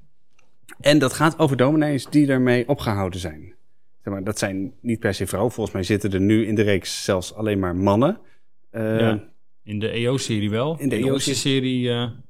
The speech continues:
Speaker 2: komt een vrouw toch, of niet?
Speaker 1: Eentje, ja.
Speaker 2: Ja.
Speaker 1: Eentje, want wij gaan er een stuk of zes, zeven doen
Speaker 2: Ja.
Speaker 1: in de krant.
Speaker 2: Andere in principe, hè, dan de,
Speaker 1: Ja,
Speaker 2: dan wat
Speaker 1: precies.
Speaker 2: de E O
Speaker 1: En
Speaker 2: doet.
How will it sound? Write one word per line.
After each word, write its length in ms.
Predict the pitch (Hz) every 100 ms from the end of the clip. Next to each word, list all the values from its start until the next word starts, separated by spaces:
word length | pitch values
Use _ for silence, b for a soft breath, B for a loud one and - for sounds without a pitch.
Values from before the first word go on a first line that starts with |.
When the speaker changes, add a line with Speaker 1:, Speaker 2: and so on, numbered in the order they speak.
| - - - - - -
Speaker 2:
komt 160 | 117 110
een 60 |
vrouw 220 | 123 120
toch, 160 | 147 214
of 80 | 156
niet? 200 | 143 104
Speaker 1:
Eentje, 360 | 151 127 92 87
ja. 160 | 85
Speaker 2:
Ja. 260 | 123 131 - - - - - - -
Speaker 1:
Eentje, 240 | 117 101 101
want 120 | 104
wij 100 | 131
gaan 260 | - 139 131
er 220 | 131 131
een 100 | 117
stuk 180 | 143 135
of 100 | -
zes, 240 | 143 -
zeven 500 | 156 135 - 127 123 - - - - - - -
doen 220 | 113 143
Speaker 2:
Ja. 60 | 170
Speaker 1:
in 80 | 147
de 80 | 139
krant. 440 | - 147 240 - -
Speaker 2:
Andere 320 | 104 98 92
in 100 | 92
principe, 340 | 95 104 95
hè, 80 | 117
dan 200 | 113 101
de, 60 | 95 92
Speaker 1:
Ja, 0 |
Speaker 2:
dan 280 | 95 92 - -
wat 100 | 98
Speaker 1:
precies. 280 | 101 123
Speaker 2:
de 60 | 98
E 40 |
O 20 | 120
Speaker 1:
En 60 |
Speaker 2:
doet. 120 | 180